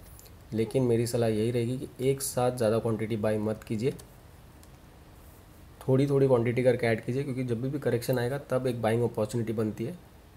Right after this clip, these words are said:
वहाँ पे थोड़ा थोड़ा ऐड कीजिए and जितना नीचे हो सके, आपको वहाँ पे अपना average लाना है।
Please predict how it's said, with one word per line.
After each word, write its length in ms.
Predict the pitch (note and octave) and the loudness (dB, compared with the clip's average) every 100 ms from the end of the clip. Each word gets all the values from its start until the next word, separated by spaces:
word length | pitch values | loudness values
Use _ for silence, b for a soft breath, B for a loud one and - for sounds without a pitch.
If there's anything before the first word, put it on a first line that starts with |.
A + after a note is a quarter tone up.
| A#2 | -4
वहाँ 120 | B2+ | -2
पे 140 | C3+ | -2
थोड़ा 240 | C#3 C3 C3 | 2 4 6
थोड़ा 200 | C3 B2 | 4 4
ऐड 220 | A#2 A#2 | 2 0
कीजिए 340 | B2 B2+ D3 - | -4 -2 -2 -4
and 1300 | A2+ A#2 C3 - - - - - - - - - - A#2 | -4 -2 -4 -8 -20 -20 -20 -20 -20 -20 -20 -20 -12 -8
जितना 300 | A#2+ C#3+ D3 | -4 2 4
नीचे 300 | C3 A#2 C#3+ | 2 2 2
हो 160 | C3+ | 2
सके, 320 | C3 B2+ C3 | 0 -2 -2
आपको 340 | B2+ A2 - A#2+ | -2 -4 -2 -2
वहाँ 160 | A2 | 0
पे 120 | G#2+ A2 | -2 -4
अपना 220 | A2+ A2 | -4 -4
average 320 | G#2+ G#2+ A#2 | -2 0 0
लाना 260 | A#2 A#2 A#2+ | 2 0 2
है। 180 | C3+ | 0